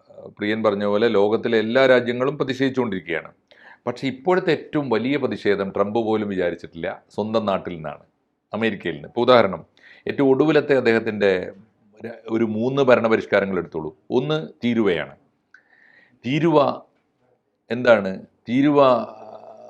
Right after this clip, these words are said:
അദ്ദേഹത്തിന് തോന്നിയതുപോലെ ഓരോരോ രാജ്യവും, രാജ്യത്തിനും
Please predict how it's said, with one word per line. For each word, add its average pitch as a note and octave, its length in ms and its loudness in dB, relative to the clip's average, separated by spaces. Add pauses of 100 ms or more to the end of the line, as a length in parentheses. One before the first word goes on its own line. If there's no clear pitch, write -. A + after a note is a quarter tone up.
(180)
അദ്ദേഹത്തിന് E3+ 500 2
തോന്നിയതുപോലെ A2+ 680 0 (140)
ഓരോരോ C3+ 380 8 (120)
രാജ്യവും, G2+ 480 0 (220)
രാജ്യത്തിനും G2 560 -4